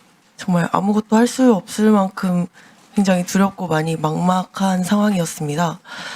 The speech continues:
그래서, 어, 저는 사실 수년간, 네, 수-, 아,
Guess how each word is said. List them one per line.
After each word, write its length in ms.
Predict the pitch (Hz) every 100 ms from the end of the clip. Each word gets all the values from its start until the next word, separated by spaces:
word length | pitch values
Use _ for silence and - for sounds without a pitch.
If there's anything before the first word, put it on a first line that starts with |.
| - - - _ -
그래서, 640 | - 214 214 214 196 185 - - - _ _ - - - _ _ -
어, 180 | 190 180
저는 600 | - 220 240 233 202 190
사실 480 | - 247 240 208 190 - - - -
수년간, 920 | - 320 320 311 277 254 233 214 208 _ _ _ _ _ - - _ _ _ _ _ _ _ _
네, 280 | - 175 -
수-, 200 | - - - _ _ _
아, 180 | 196 190